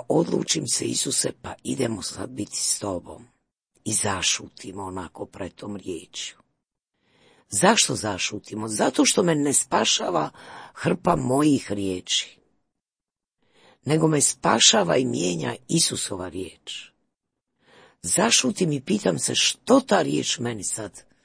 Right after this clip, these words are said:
želi Isusova reći. Gdje se ja to trebam promijeniti? Na primjer, uzeti Mateja peto, šesto, sedmo poglavlje i vidjeti,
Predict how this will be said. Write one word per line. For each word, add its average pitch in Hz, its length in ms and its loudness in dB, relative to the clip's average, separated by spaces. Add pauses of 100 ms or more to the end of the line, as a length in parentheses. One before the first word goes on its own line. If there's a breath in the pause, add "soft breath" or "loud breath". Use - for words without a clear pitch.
(260)
želi 117 440 0
Isusova 92 520 -6
reći. - 560 -14 (560)
Gdje 240 320 0
se - 160 0
ja 135 140 -2
to - 160 -4
trebam 101 400 -6
promijeniti? 87 920 -12 (480)
Na - 80 -4
primjer, 233 320 2
uzeti 202 420 2
Mateja 147 680 0 (360 soft breath)
peto, 139 400 2
šesto, 120 520 0
sedmo 107 460 -4
poglavlje 90 680 -14 (720)
i 107 100 -6
vidjeti, 214 560 2